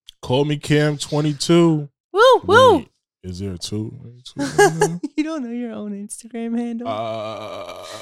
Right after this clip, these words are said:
Speaker 2: We'll put it in the show notes,
Speaker 1: call me
Speaker 2: too.
Speaker 1: Cam.
Speaker 2: Call me Cam.
Speaker 1: No two two.
Speaker 2: Call me Cam.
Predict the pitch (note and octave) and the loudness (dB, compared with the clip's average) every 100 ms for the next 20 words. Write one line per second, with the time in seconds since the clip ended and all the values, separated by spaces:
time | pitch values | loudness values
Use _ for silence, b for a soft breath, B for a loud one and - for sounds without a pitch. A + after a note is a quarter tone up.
0 | G3 A3+ B3 D4+ B3 G#3+ F#3 F3 E3+ D3+ | -4 -2 2 2 2 0 0 -2 -2 -4
1 | - - G#2+ G#2 G#2 G2+ F2 E2+ E2 _ | -6 0 2 2 -2 -6 -8 -10 -14 _
2 | _ b b b b - G3 F#3 E3 D#3+ | _ b b b b -4 -2 -2 -2 -2
3 | E3 D#3+ F#2+ F#2+ F2+ - F2 - E2+ F2 | -4 -10 _ -12 -10 -10 -14 -14 -14 -14
4 | - _ G3+ G#3 G3 E3+ E3 E3+ | -16 _ -6 -6 -6 -6 -6 -6